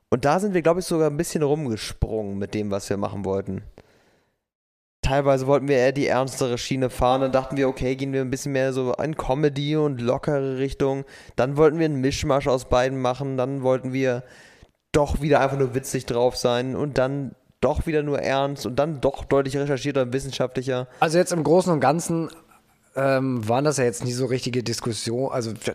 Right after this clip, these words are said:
Speaker 2: klar,
Speaker 1: es war
Speaker 2: mit
Speaker 1: keine
Speaker 2: diesen Gesprächen,
Speaker 1: Diskussion,
Speaker 2: aber es
Speaker 1: aber
Speaker 2: war,
Speaker 1: es
Speaker 2: aber
Speaker 1: war
Speaker 2: man
Speaker 1: ein
Speaker 2: sieht so ein bisschen an der Folgenverteilung, ne? Wir
Speaker 1: Genau.
Speaker 2: haben ja manche Folgen, das ist so ein bisschen, äh, bisschen witziger gemacht, ein paar Folgen, die halt wirklich sehr, sehr ernst sind. Ähm, auch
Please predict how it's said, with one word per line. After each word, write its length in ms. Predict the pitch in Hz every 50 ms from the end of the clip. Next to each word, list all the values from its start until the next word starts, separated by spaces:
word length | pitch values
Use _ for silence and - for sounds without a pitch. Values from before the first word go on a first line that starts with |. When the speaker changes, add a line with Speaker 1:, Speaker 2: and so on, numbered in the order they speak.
| - -
Speaker 2:
klar, 200 | - - 123 131
Speaker 1:
es 60 | 143 143
war 60 | 131
Speaker 2:
mit 80 | 123
Speaker 1:
keine 120 | - 131 127
Speaker 2:
diesen 80 | 143 143
Gesprächen, 360 | 135 131 131 123 143 160 165
Speaker 1:
Diskussion, 60 | - -
Speaker 2:
aber 220 | 160 165 175 170
es 80 | 165 139
Speaker 1:
aber 80 | 123 143
Speaker 2:
war, 40 |
Speaker 1:
es 60 | 165 156
Speaker 2:
aber 100 | 160 160
Speaker 1:
war 60 | 160
Speaker 2:
man 100 | 170 160
Speaker 1:
ein 20 |
Speaker 2:
sieht 140 | 170 196 180
so 100 | - 170
ein 60 | 165
bisschen 180 | 180 175 190 165
an 100 | 160 151
der 120 | 143 139
Folgenverteilung, 760 | - - 156 160 190 180 147 131 113 - 113 107 104 101 104
ne? 80 | 123 143
Wir 40 |
Speaker 1:
Genau. 140 | 139 143 135
Speaker 2:
haben 60 | 147
ja 60 | 139 131
manche 260 | 139 151 156 151 156
Folgen, 320 | - 151 147 151 147 147
das 140 | 139 135 131
ist 120 | 135 123
so 60 | - 131
ein 80 | 131
bisschen, 400 | 131 131 - 135 131 127 123 127 - - - - - - - - - -
äh, 320 | - 110 117 117 120 120
bisschen 300 | 104 - - 131 127 123
witziger 320 | 139 - - 147 131 135 123
gemacht, 320 | 131 131 127 127 - -
ein 60 | 117
paar 200 | - 117 131 120
Folgen, 300 | 117 - 123 120 120 120
die 100 | 113 117
halt 140 | 113 110 -
wirklich 240 | 113 107 110 110 107
sehr, 140 | 113 113 107
sehr 140 | 113 107
ernst 340 | - 101 127 143 156 - -
sind. 260 | 135 135 135 139 143 - - - - - - - - _ _
Ähm, 640 | - - 120 117 117 113 113 113 117 113 110 110 110 - - _ _ _ _ _ _ _ _ _ _ _ _ _ _ _ _ _ _ _ _ _ _ _ _ _ _ _
auch 540 | - 117 117 117 117 113 107 - - -